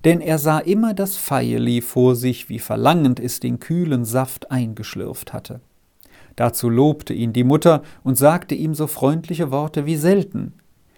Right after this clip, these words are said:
Er hatte ihr ein großes Silberstück übergeben, und sie sagte, er sei gewiss recht ordentlich und anständig gewesen gegen die Frau,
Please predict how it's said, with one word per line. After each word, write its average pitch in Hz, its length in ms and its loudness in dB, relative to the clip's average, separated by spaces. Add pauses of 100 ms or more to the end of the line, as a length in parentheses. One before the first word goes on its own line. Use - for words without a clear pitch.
(260)
Er 156 140 2
hatte 190 220 -2
ihr 160 240 -2
ein 143 180 2
großes 147 600 0
Silberstück - 720 -4
übergeben, 123 840 0
und 113 240 -4
sie - 160 -8
sagte, 147 600 0 (280)
er 135 100 4
sei 131 220 4
gewiss 127 400 0
recht 139 320 -2
ordentlich 120 580 2
und 135 140 -6
anständig 120 640 -2
gewesen 123 500 2
gegen 120 300 0
die 117 100 -2
Frau, 120 380 0